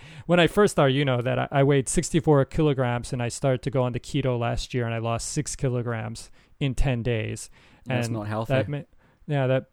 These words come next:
Speaker 1: basically
Speaker 2: To
Speaker 1: makes
Speaker 2: go
Speaker 1: me look like, uh, a skeleton, so.
Speaker 2: Yeah, yeah.
Speaker 1: <laughs> So, uh, but now I just, I, I really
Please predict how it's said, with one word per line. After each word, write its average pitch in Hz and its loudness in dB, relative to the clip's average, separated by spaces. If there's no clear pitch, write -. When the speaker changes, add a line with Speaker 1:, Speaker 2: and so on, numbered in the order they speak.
Speaker 1:
basically 143 2
Speaker 2:
To 131 0
Speaker 1:
makes 123 -2
Speaker 2:
go 117 0
Speaker 1:
me 117 0
look 123 0
like, 117 -2
uh, 110 -6
a 139 -8
skeleton, 117 -6
so. 113 -6
Speaker 2:
Yeah, - 4
yeah. 208 -2
Speaker 1:
<laughs> - -12
So, 135 2
uh, 127 -2
but 147 -2
now 156 0
I 147 0
just, - -8
I, 131 -4
I 127 -6
really 131 -2